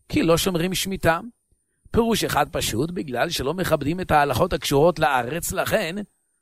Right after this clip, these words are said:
גולים מאותה ארץ. פירוש נוסף, כתוב במשנה שם, שגלות באה בגלל עבודה זרה, גילוי עריות, שפיכות דמים,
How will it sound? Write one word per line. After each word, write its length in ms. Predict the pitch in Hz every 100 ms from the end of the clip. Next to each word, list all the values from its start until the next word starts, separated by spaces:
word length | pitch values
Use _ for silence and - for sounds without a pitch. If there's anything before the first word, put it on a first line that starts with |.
| _
גולים 600 | 117 135 180 202 214 262 180
מאותה 460 | 135 143 - 175
ארץ. 520 | 185 226 220 - - - _ _ _ _
פירוש 440 | 113 120 131 139 143
נוסף, 920 | 139 - 156 185 135 135 135 127 - _ _ _
כתוב 280 | - 147 226
במשנה 460 | 208 170 - 143 123
שם, 260 | - 69 69
שגלות 480 | - 160 160 233 196
באה 240 | 160 143
בגלל 460 | 135 127 139 117 110
עבודה 360 | 120 131 131
זרה, 400 | 123 135 127 113
גילוי 340 | 117 151 165 156
עריות, 460 | 139 143 143 135
שפיכות 380 | - 165 147 196
דמים, 420 | 180 175 160 151